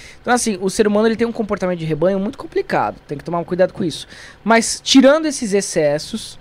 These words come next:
que tá acontecendo por conta dos brisadeiros, é, <laughs> realmente tem algumas manifestações no céu, e a prova disso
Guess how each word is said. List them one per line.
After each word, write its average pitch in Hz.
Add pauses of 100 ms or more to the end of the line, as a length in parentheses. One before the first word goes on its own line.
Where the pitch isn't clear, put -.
que -
tá 170
acontecendo 165
por 160
conta 160
dos 196
brisadeiros, 156 (320)
é, 180 (340)
<laughs> - (320)
realmente 214
tem 214
algumas 202
manifestações 170
no 131
céu, 185
e 165
a 175
prova 190
disso 175